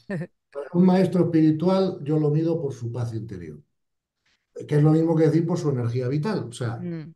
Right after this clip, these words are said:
Speaker 2: su paz interior. Y su, por su puridad de intención,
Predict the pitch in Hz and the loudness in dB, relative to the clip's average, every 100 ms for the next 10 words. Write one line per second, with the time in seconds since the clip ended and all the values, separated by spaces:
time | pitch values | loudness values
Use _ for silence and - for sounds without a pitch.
0 | _ - 143 127 123 117 95 87 - _ | _ -12 -8 -4 -2 -4 -6 -12 -18 _
1 | _ _ _ _ - 185 202 - - - | _ _ _ _ 0 2 2 0 -4 -6
2 | - 190 - 190 165 - 208 190 165 156 | 2 2 4 -2 -2 2 4 6 6 6
3 | 135 123 117 107 90 101 82 - | 4 2 0 -4 -8 -14 -16 -20